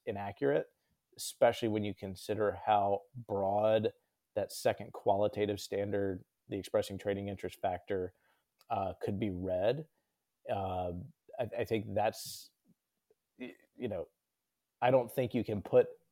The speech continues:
a precise number on it because it is so subjective reading that term.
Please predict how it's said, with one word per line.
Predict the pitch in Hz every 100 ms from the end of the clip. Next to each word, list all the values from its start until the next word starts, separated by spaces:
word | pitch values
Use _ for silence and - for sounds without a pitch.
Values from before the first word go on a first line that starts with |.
| 113
a |
precise | 98 - 98 - 110 104 -
number | 110 135 113 92
on | 92
it | 107
because | - 101 - 117 101 -
it | 104
is | - 120 120 - - _
so | - - 110
subjective | 101 101 87 113 110 - 101 107
reading | 101 104 98
that | 95 - -
term. | 131 127 101 92